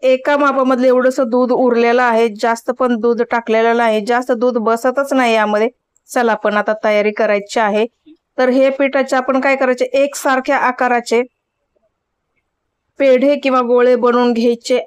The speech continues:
आहेत. त्यामुळे काय होईल की आपल्या बिस्किटांना एकसारखाच आकार येईल. छोटे मोठे केले तर जाडे पातळ असे होतील, त्यामुळे हे आपण कट करून एकाच साईजचे, एकाच आकार गोळे बनवून घेऊया. आणि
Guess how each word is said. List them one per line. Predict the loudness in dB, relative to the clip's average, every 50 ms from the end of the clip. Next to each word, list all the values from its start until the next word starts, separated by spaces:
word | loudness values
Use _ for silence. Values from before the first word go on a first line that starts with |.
| -4 -2
आहेत. | -2 0 0 0 0 0 0 -2 _ _ _ _ _ _ _ -4
त्यामुळे | -2 -2 0 0 0 -2 0 0
काय | 0 0 2 2
होईल | 0 0 0
की | -2
आपल्या | -2 0 0 0 0
बिस्किटांना | 0 -2 -2 -2 -2 -2 -2 -2 0 -2 0 0 0 0 0 0
एकसारखाच | 0 0 -2 -2 -4 -4 -2 -2 -2 -2 -4 -4 -2 -2
आकार | -2 -2 -2 -2 -2 0 2
येईल. | 2 2 2 0 0 -4 -6 _ _ _ _ -10
छोटे | -2 -2 -2 0 2 0
मोठे | 2 2 0 0 -2
केले | 0 0 0 0 0
तर | 0 -2
जाडे | -2 0 0 0 0 2 2 2 2 2
पातळ | 0 -2 -4 -4 -2 -2 0 0
असे | 0 -2 -2 -2 0
होतील, | 0 0 0 0 0 -2 -2 -2 -4 _ _ _ _ _ -4
त्यामुळे | -2 0 0 2 2 2 2
हे | 2
आपण | 0 0 -2 -2 -4 -4 -2
कट | -2 -2 0 0 -2
करून | -2 0 0 0 0 0
एकाच | 0 -2 -2 -2 -2 -2 -4 -4 -2 -2
साईजचे, | -2 -2 -2 -2 -4 -4 -4 -2
एकाच | 0 0 0 0 0 0 -2 -2 -2 -2
आकार | -4 -4 -4 -4 -8 -10 _ _ _ _ _ _ _ _ _ _ _ _ _ _ _ _ _ _ _ -10
गोळे | -4 0 2 4 4 4 4
बनवून | 2 2 0 0 2 2 2 2
घेऊया. | 2 2 2 2 2 2 2 0 -2 -4 -8 _ _ -6
आणि | -4 -4 -2